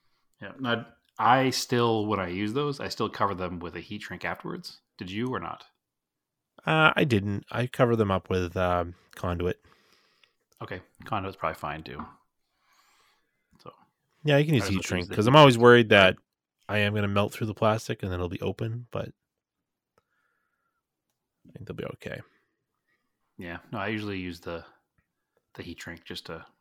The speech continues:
Speaker 1: I think it makes, like, a finished look. It looks like somebody who knew what they were doing did it and not me. So, plus, if I do make a mistake, you can't see it behind there.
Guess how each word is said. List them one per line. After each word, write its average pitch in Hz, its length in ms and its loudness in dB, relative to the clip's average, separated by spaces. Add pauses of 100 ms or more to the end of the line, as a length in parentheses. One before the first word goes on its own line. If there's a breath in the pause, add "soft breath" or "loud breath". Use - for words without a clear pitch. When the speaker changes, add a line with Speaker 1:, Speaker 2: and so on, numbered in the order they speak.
(100)
Speaker 1:
I 110 60 -12
think 110 160 -4
it 90 60 -6
makes, 90 180 -6
like, 82 80 -10
a 78 80 -10
finished 78 420 -12
look. 76 200 -14 (240)
It - 60 -14
looks - 260 -12
like 87 160 -12
somebody 90 260 -10
who 87 60 -10
knew 87 120 -10
what 87 120 -10
they 87 80 -6
were 82 80 -4
doing 92 320 -2
did 113 160 0
it 127 120 -2
and 90 80 -10
not 78 160 -8
me. - 200 -18 (1400)
So, - 260 -20 (1500)
plus, 110 220 0
if 104 80 -6
I 87 80 -2
do 98 140 -4
make 95 180 -6
a 90 60 -12
mistake, 87 260 -12
you 90 60 -16
can't 92 200 -16
see - 160 -12
it 90 120 -16
behind 90 340 -14
there. - 220 -16